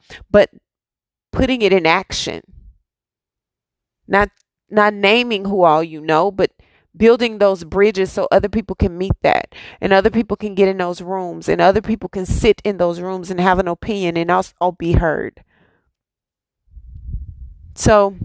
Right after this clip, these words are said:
as we're going into this week, there's definitely going to be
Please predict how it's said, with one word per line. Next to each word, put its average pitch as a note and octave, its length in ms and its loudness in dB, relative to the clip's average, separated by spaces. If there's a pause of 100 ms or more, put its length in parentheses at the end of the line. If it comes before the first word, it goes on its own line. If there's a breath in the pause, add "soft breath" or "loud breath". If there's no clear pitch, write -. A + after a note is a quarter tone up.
(920)
as G3 200 0
we're A3 80 4
going G3+ 240 2
into F#3+ 240 0
this F3+ 200 -6
week, A3 180 -4
there's G3 200 -2
definitely G3+ 380 2
going F3 300 -4
to - 140 0
be G3+ 360 -4